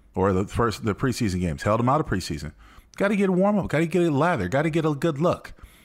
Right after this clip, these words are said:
And this is a big year for Josh Jacobs, notably because the Raiders didn't pick up the fifth-year option. And if he doesn't have a good year, I mean, they could probably see him on the chopping block. There's a wide opinion around the National Football League that you can have running back by committee.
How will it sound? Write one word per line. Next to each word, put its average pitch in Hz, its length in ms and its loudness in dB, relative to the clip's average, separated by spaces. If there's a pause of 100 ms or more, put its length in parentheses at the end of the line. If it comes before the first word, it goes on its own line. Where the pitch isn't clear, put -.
(180)
And 104 140 0
this 175 140 0
is 156 80 2
a 113 80 2
big 135 240 0
year 127 180 2
for 107 100 -2
Josh 117 360 0
Jacobs, 127 340 0
notably 104 500 2
because 107 400 -2 (280)
the 95 80 -6
Raiders 160 260 2
didn't 143 160 -2
pick 147 140 -2
up 131 100 -2
the - 80 -4
fifth-year 123 400 0
option. 104 480 -2 (380)
And 165 80 0
if - 80 0
he 170 80 2
doesn't 165 260 2
have 139 140 2
a 123 40 -2
good 123 200 0
year, 156 240 2
I - 20 4
mean, 113 380 0
they 117 100 0
could 127 120 -2
probably 139 200 2
see 127 140 -2
him 117 80 0
on 113 80 0
the 101 40 -6
chopping 147 360 0
block. 73 240 -8 (460)
There's 101 300 2
a 95 60 4
wide 117 500 4
opinion 123 460 -2
around 104 260 0
the 101 60 0
National 101 400 0
Football 87 420 -2
League 82 320 -2 (380)
that 90 320 0
you 104 80 2
can 98 240 0
have 98 320 0
running 107 320 0
back 107 200 0
by 98 140 0
committee. 98 440 -4